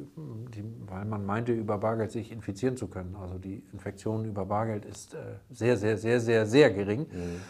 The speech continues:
Speaker 1: Ähm, also insofern ist da die, die, die Ansteckungsgefahr gar nicht so groß gewesen. Aber es,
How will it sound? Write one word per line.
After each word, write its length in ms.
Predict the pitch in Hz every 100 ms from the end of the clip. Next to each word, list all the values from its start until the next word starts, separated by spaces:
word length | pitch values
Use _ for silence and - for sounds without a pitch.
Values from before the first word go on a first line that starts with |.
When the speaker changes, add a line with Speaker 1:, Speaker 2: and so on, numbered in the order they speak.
| - -
Speaker 1:
Ähm, 500 | - 104 101 101 98 98 - - _ - - - -
also 180 | 95 95
insofern 340 | 98 92 104
ist 180 | 95 -
da 160 | 101 95
die, 260 | 98 95
die, 360 | 98 98 110 156 151 123
die 160 | 113 110
Ansteckungsgefahr 880 | 107 - 101 98 95 - 101 - 101
gar 100 | 101
nicht 140 | 98
so 100 | 98
groß 240 | 98 120 127
gewesen. 380 | 107 101 95 92 - - -
Aber 340 | 107 107 107 104 -
es, 220 | 113 -